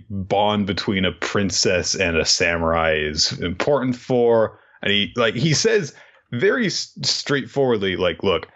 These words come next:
the, the most important thing for being a samurai is not about getting stronger. It is about whether you try to be strong."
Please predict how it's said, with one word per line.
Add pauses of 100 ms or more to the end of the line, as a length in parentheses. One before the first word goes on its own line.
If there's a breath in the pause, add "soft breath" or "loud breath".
(460 soft breath)
the,
the
most
important
thing
for
being
a
samurai
is
not
about
getting
stronger.
It
is
about
whether
you
try
to
be
strong."